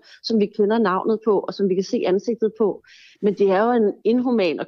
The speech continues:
kynisk måde at gå til asylpolitikken på, hvis ikke vi lige hæver os lidt op og siger, hvordan kan vi i den reelle, øh, alvorlige situation, der er i Afghanis-, Afghanistan, hvordan kan vi hjælpe flest for de midler, vi afsætter?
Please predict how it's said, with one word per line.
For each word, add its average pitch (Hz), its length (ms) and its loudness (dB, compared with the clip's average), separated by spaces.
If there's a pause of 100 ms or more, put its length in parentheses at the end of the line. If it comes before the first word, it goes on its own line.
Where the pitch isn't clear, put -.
(120)
kynisk 233 340 -2
måde 190 420 2
at - 100 -10
gå 190 120 0 (160)
til 175 220 -2 (260)
asylpolitikken 180 720 -2
på, 214 240 -2
hvis 202 200 -6 (100)
ikke 233 340 2
vi 196 60 0
lige 202 200 2
hæver 180 220 2
os 165 140 -2
lidt 220 140 0
op 196 160 -2
og 202 80 -2
siger, 196 240 -2 (560)
hvordan 214 360 0
kan 262 160 -2
vi 202 100 2
i 208 140 -2
den 226 260 -2
reelle, 254 420 -2 (300)
øh, 175 220 2 (220)
alvorlige 220 460 0
situation, 175 480 -4
der 220 160 -2
er 190 300 0
i 214 100 0
Afghanis-, 196 640 -2
Afghanistan, 202 560 0
hvordan 214 280 0
kan 233 120 -2
vi 214 60 0
hjælpe 208 300 0 (100)
flest - 340 -2 (600)
for 220 80 2
de 214 180 0
midler, 208 360 2
vi 170 100 0
afsætter? 240 560 -2